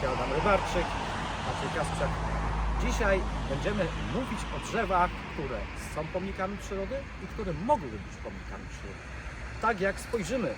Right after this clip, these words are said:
w tamtą stronę, może od razu odpowiem, a ten skrawek zieleni, tam znajdują się co najmniej trzy drzewa, które mogłyby być pomnikami przyrody. Podobnie jak ten dom,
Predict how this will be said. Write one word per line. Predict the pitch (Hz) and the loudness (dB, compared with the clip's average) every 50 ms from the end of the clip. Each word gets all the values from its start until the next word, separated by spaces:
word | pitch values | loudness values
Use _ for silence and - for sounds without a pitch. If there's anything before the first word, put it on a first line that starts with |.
| - - | -2 2
w | - | 4
tamtą | 269 269 254 190 156 | 4 4 4 0 -2
stronę, | - - - 151 135 107 98 95 92 87 98 - - - 151 | -2 -2 -2 -2 -2 -2 -2 -4 -4 -6 -6 -8 -6 -4 -4
może | 143 127 139 147 | -2 0 0 0
od | 135 123 | 0 2
razu | 131 127 117 107 107 117 165 196 208 196 - - - - - - 151 | 2 2 2 2 0 0 0 0 0 -2 -4 -4 -4 -4 -4 -2 -2
odpowiem, | 151 - - 139 120 117 127 151 214 254 262 - - - - - - - - - - - - - - - - - - - - - - - - - - - - - - - - | -2 0 2 2 2 4 4 4 4 2 0 -2 -4 -4 -4 -4 -4 -4 -6 -6 -4 -4 -4 -4 -4 -4 -4 -4 -4 -4 -4 -4 -4 -4 -4 -2 -4 -4 -4 -4 -2 -2 0
a | |
ten | - - 180 170 170 - - - - - - | 2 4 4 4 4 4 0 -2 -4 -4 -4
skrawek | - - - 185 190 190 170 165 147 | -4 -2 4 6 6 6 6 4 2
zieleni, | 135 139 165 151 139 135 120 113 131 185 220 214 - - - - - - - - - - | 4 4 4 6 6 4 4 4 2 0 0 -2 -2 -2 -4 -2 -4 -4 -4 -4 0 2
tam | 180 180 180 | 2 2 2
znajdują | 170 160 185 170 156 180 175 170 165 156 | 2 0 2 2 2 2 2 2 2 2
się | - - 156 151 147 - | 0 0 0 0 0 0
co | - - 160 | -2 0 2
najmniej | 185 220 220 208 175 147 120 | 2 4 4 4 4 2 2
trzy | - - - - - 139 | 2 0 2 2 2 2
drzewa, | - - 123 113 120 107 104 101 - - - - - | 2 2 2 2 2 0 0 0 0 0 0 0 2
które | - 127 123 123 123 123 - - - 113 117 | 4 4 6 6 4 4 2 2 2 2 4
mogłyby | 127 147 147 143 139 143 156 160 - - 110 123 123 | 4 6 6 6 4 4 2 2 2 2 4 4 4
być | 120 120 - - | 4 4 4 4
pomnikami | - 147 131 113 113 110 104 - 113 - | 4 4 2 2 2 2 2 0 0 0
przyrody. | - - 131 113 101 98 - - - - - - - - - - - - - - - - - - - - | 2 2 2 2 2 2 2 2 0 0 0 0 0 0 0 -2 -2 -4 -4 -6 -6 -6 -6 -4 -2 0
Podobnie | 196 175 214 196 170 180 170 | 2 4 4 4 4 2 2
jak | 160 147 127 117 - - - | 4 4 2 2 0 0 0
ten | 202 202 196 170 | 0 2 2 2
dom, | 170 165 170 | 2 2 2